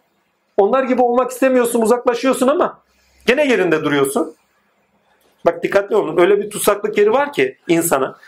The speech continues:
Gerçek gelir, gerçek gelirken zaaflarını bırakamaz. Ben bunu kendimde şöyle yaşamıştım.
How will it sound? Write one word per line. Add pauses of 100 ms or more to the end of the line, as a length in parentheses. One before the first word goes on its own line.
(160)
Gerçek
gelir, (480)
gerçek
gelirken
zaaflarını
bırakamaz. (260)
Ben
bunu
kendimde
şöyle
yaşamıştım.